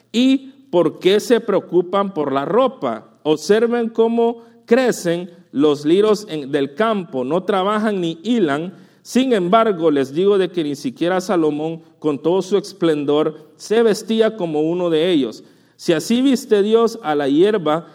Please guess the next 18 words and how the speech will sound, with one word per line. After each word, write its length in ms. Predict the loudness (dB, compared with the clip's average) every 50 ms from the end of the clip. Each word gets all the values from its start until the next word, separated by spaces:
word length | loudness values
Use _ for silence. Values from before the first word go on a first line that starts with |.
| -20 _ _
de 200 | 0 2 2 4
hoy 340 | 4 2 2 2 2 0 -2 -4
que 80 | -2 -2
está 240 | -2 -2 -2 -4 -4
en 100 | -2 -2
el 180 | -4 -4 -2 -2
campo 380 | -2 -2 -2 -2 -2 -2 -2
y 60 | -2 -2
mañana 360 | -2 -4 -4 -4 -4 -4 -4
arrojará 520 | -2 -2 -2 -2 -2 0 0 2 0 0 -2
al 280 | -2 -2 0 2 2
horno, 460 | 2 2 0 -2 -4 -4 -6 -8 -10 -14 _ _ _ _ _ _
¿no 240 | -4 -2 0 0 2
hará 260 | 2 2 2 0 2
mucho 400 | 2 0 0 0 0 0 0 0
mejor 320 | 0 0 0 0 0 2
con 160 | 2 0 2
ustedes?". 760 | 2 0 -2 -2 -2 0 2 2 2 0 0 -4 -8 -10 -18